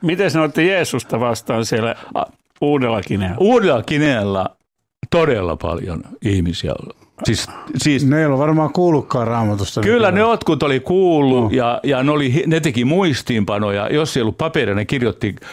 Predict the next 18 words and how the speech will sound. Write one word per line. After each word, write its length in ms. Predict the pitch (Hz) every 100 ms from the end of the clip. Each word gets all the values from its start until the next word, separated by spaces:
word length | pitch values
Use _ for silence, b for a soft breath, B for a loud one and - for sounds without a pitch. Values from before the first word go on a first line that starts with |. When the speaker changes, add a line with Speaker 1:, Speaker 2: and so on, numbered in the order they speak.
| B
Speaker 2:
tota, 460 | 117 104 107 101 101 - B B -
käte-, 280 | 139 - -
kämmeneensä 720 | 160 123 82 71 73 - 98
Raamatun 440 | 120 90 80 82
kohtia. 340 | - 82 - 139 123
Speaker 1:
Aha. 80 | 64 - 131
Speaker 2:
Joo. 380 | 127 95 87 - _ _ B -
Sitten 180 | 196
sanottiin, 280 | 196 135 127
että 100 | 139
nyt 140 | 160 -
tulee 340 | 120 113 139
Eero 180 | 101 85
puhumaan. 560 | 104 104 95 80 85
Ne 100 | 95
kirjoitti 300 | 95 113 -
puhujan 420 | 107 131 110 82 92
nimeen, 300 | 98 80